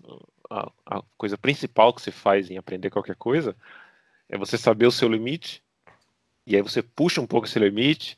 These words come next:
aí depois você dorme, né, literalmente dorme,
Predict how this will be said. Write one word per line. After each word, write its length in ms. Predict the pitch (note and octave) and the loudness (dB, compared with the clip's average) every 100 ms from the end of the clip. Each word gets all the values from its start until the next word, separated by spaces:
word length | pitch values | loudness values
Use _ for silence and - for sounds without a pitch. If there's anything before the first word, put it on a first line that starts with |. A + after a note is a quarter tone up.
| _ _ _ _ _ _ | _ _ _ _ _ _
aí 100 | - | -10
depois 160 | - - | -8 -2
você 80 | A2 | 0
dorme, 400 | F#2 G2+ B2+ D3+ | 4 4 4 0
né, 120 | C#3 - | -6 -8
literalmente 500 | D#3 B2 G2+ G2+ G#2 | -6 -4 -2 -4 -4
dorme, 360 | F#2+ F#2+ G#2+ D#3 | 0 2 2 -4